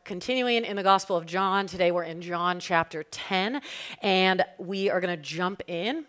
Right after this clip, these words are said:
and talk about what God's Word says. But before we do that, let me pray for us this morning.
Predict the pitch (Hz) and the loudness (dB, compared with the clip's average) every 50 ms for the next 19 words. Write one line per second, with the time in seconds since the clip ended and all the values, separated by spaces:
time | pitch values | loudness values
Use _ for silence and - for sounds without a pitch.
0 | _ - - 156 147 - - - 180 196 196 - 185 202 202 196 208 - 170 165 | _ -14 -12 -12 -12 -6 -2 0 0 0 0 -2 -4 -2 -2 -2 -2 -2 -2 -2
1 | - 175 160 156 151 151 147 143 - - 208 247 254 - - - 135 165 160 - | -2 -2 -2 -2 -2 -6 -10 -8 -2 2 4 4 4 2 0 -4 -4 -4 -4 -2
2 | 170 165 170 160 160 160 151 165 160 - - - - - - - 160 165 160 165 | -2 -2 -2 -4 -2 2 2 2 2 2 -2 -14 -20 -18 -10 -6 -6 -4 -4 -6
3 | 156 - - 147 120 107 - - 98 160 196 196 - - 180 - - 117 117 143 | -10 -8 -6 -6 -6 -6 -8 -8 -6 -4 -6 -6 -8 -12 -14 -14 -12 -14 -14 -12
4 | 190 220 214 | -12 -12 -14